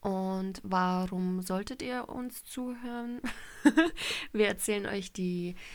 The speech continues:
total krasseste Liebesgeschichte, die ihr jemals gehört habt. Und zwar die von uns,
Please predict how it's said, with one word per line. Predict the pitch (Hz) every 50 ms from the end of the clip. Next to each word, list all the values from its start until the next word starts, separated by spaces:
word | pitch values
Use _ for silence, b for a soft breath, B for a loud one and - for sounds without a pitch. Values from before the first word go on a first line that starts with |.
| B B B B B B
total | B - 214 214 - - - - - 214 208 208 208 208 208 208
krasseste | - - - 202 190 185 - 196 185 - - 190
Liebesgeschichte, | 185 180 190 190 185 190 190 - - 185 - - - 180 - - 180
die | 165 180 175
ihr | 180
jemals | 180 175 170 180 175 175 170 - -
gehört | - 165 - - 180 175 180 - - -
habt. | 170 165 - - - 185
Und | 170 -
zwar | - - - 170 165 160 160 160
die | - 170 165
von | - - 170 165
uns, | - 180 175 185 208 - - - - - -